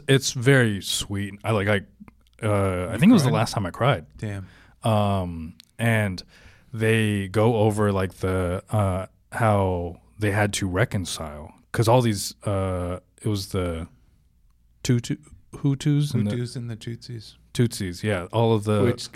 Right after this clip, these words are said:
Speaker 2: I gotta say, for a genocide, pretty cute names. <laughs>
Speaker 1: Cutest genocide, honestly.
Speaker 2: Cutest genocide names.
Speaker 1: <laughs>
Speaker 2: Such an adorable genocide.
Speaker 1: Um, but they, uh, they didn't have a government to, like,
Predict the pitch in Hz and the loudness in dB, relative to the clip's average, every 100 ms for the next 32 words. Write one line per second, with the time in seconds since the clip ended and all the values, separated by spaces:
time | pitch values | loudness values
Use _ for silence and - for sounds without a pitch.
0 | 98 123 113 - 123 120 - 110 101 107 | -6 -2 -2 -2 -4 -4 -6 -8 -6 -8
1 | 110 - 113 107 117 104 - - 98 98 | -8 -6 -8 -8 -10 -10 -10 -12 -12 -12
2 | 95 - - - - - - - - - | -14 -18 -6 -4 -4 -8 -16 -16 -16 -16
3 | - - - - - - - 123 113 - | -16 -12 -10 -8 -8 -6 2 4 4 0
4 | 95 90 95 90 90 95 151 139 - 110 | -4 -4 -6 -6 -2 2 2 2 -2 -4
5 | 110 - 104 - 104 101 - - 175 - | 0 2 2 -2 -4 -8 -10 -8 -8 -8
6 | - - - - - - 120 - 107 107 | -12 -12 -12 -12 -10 -6 -6 -4 -6 -6
7 | 92 98 95 98 101 104 104 98 - 101 | -6 -6 -6 -8 -10 -10 -10 -10 -12 -4
8 | 127 123 117 107 98 90 - _ _ _ | 2 4 4 2 -2 -8 -16 _ _ _
9 | 123 117 123 123 117 117 113 107 101 98 | -2 2 4 4 2 2 2 4 2 0
10 | 98 - - 113 120 117 113 - - - | -2 -8 -10 -2 0 0 -2 -12 -18 -4
11 | 123 123 120 - 107 107 107 90 90 113 | 2 2 0 -2 -2 -2 -2 -4 -4 -2
12 | 120 - - 117 101 95 90 85 - | -2 -2 -8 -6 -4 -4 -6 -8 -16